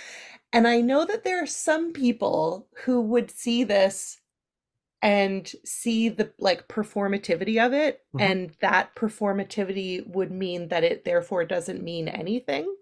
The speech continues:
Speaker 2: Mm.
Speaker 1: But for some reason, for me, the fact that this happens every day was like, "Wow,
Speaker 2: Mm.
Speaker 1: this happens every day.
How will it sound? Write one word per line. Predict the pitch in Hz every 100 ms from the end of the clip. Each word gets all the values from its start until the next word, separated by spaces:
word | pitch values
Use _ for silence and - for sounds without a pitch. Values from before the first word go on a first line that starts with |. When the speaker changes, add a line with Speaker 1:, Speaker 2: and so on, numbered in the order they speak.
| - - -
Speaker 2:
Mm. | 104 95 95 -
Speaker 1:
But | 277
for | - 262
some | - - 311 330
reason, | 302 277 240 214 208 214 - _
for | - 233 214
me, | 208 285 330 175 160 180 254 _ _ _ _ _ _ _ _ _ _ _ -
the | 196 240
fact | - 254 311 320
that | 311 - -
this | 233 262 262 - -
happens | - 208 208 240 233 226 -
every | - 180 160 214 196
day | 160 - - 202 262 392 392 _ _ _ _ _
was | 196 214 208
like, | 208 185 180 - _ _ -
"Wow, | 175 175 185 165 170 139 - - -
Speaker 2:
Mm. | 127 120 113 104 _ -
Speaker 1:
this | 226 247 214 - -
happens | - - 202 208 208 180 170 165 - - _ _ -
every | 185 - - - - _ -
day. | - 180 185 175 175